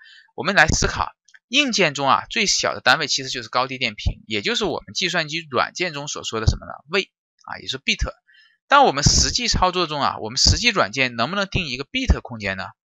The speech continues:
啊，如果说了解的同学应该知道，我们在软件中，我们最小的单位是 char，也就是说只有八个比特。那这样的话呢，我们要想操作硬件的话，那就需要一个什么？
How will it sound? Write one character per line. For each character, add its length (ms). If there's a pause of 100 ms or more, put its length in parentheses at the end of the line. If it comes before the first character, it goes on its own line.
(180)
啊， 180
如 140
果 100
说 180 (540)
了 200
解 100
的 40
同 140
学 80
应 80
该 100
知 140
道， 220
我 120
们 140
在 140
软 260
件 180
中， 200 (240)
我 80
们 160
最 120
小 180
的 60
单 160
位 80
是 140
char， 240 (440)
也 100
就 60
是 20
说 120
只 140
有 100
八 220
个 120
比 140
特。 220 (400)
那 140
这 120
样 120
的 60
话 120
呢， 160
我 140
们 100
要 80
想 240
操 220
作 100
硬 200
件 140
的 60
话， 300
那 140
就 60
需 380
要 160
一 80
个 140
什 80
么？ 80